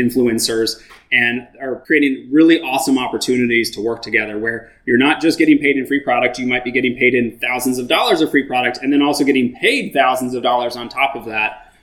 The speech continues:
to work with them. So it's a super exciting time to be doing something like this because there, you don't have to work so hard to get that twenty dollar gift card, and you get to do a lot cooler and bigger things.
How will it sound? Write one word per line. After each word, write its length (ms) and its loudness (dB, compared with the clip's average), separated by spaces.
to 100 4
work 240 4
with 140 2
them. 240 -8
So 320 0
it's 180 0
a 160 -2
super 520 0
exciting 420 0
time 520 -2
to 100 -8
be 120 -6
doing 300 6
something 300 -4
like 180 -12
this 160 0
because 260 -4
there, 220 -4
you 80 -10
don't 200 2
have 180 0
to 240 0
work 300 2
so 120 6
hard 160 2
to 60 0
get 140 0
that 180 -6
twenty 160 2
dollar 260 4
gift 240 2
card, 340 -8
and 120 4
you 80 4
get 120 4
to 100 -6
do 340 0
a 40 -10
lot 320 -2
cooler 320 2
and 180 -8
bigger 240 -4
things. 580 -4